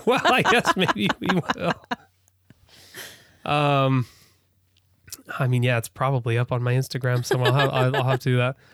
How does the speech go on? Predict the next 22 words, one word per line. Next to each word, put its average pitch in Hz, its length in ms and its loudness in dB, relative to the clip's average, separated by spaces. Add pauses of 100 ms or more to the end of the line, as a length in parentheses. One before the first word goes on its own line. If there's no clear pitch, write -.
(360)
Um, 135 440 2 (680)
but, 208 120 2
like, 202 260 2
I 165 80 2
remember 185 440 4
waking 160 380 2
up 151 160 2
in 147 60 2
the 131 80 4
morning 120 480 4
and 123 300 2
the 120 80 2
two 143 380 0
tubes 127 680 -4
being 135 320 0
<laughs> - 60 -2
intertwined 151 1000 2
in 254 880 0
the 247 240 -2
bed 233 240 0
and 170 300 0
stuff. 135 340 0